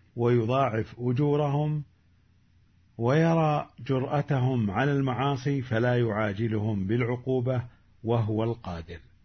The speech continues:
بل يمهلهم ويبسط لهم نعمه لعلهم يشكرونه ويتوبون إليه. وما كان، وما كان الله ليضيع إيمانكم،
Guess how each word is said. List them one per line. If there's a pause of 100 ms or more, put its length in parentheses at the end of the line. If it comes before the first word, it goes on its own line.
(1040)
بل
يمهلهم (720)
ويبسط
لهم
نعمه (460)
لعلهم (440)
يشكرونه
ويتوبون
إليه. (760)
وما
كان،
وما
كان
الله
ليضيع
إيمانكم،